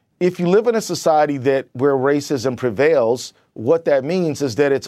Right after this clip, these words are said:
okay to harm black people. <laughs> That's what it means, whether you're black or white or whatever color you may be. I mean, the fact is, is that, that in the George Floyd case, you had two white officers, but you had a Hmong officer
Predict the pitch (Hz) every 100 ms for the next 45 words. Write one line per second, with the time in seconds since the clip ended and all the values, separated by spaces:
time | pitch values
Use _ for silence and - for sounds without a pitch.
0 | - 151 175 180 143 131 127 131 - _
1 | _ _ - 147 131 151 147 143 131 151
2 | 151 - 117 90 80 - - 247 - 165
3 | 151 139 147 101 80 - _ - 127 151
4 | 151 151 139 165 165 180 170 185 214 -
5 | 143 143 160 247 - 190 131 113 107 113
6 | 107 110 85 69 _ _ _ - 139 160
7 | 151 143 127 151 160 - 175 226 156 147
8 | 135 135 143 143 139 120 151 151 - 180
9 | 220 160 - 127 139 - _ _ 156 147
10 | - 202 208 165 156 143 127 165 139 143
11 | 156 131 123 143 175 156 156 147 175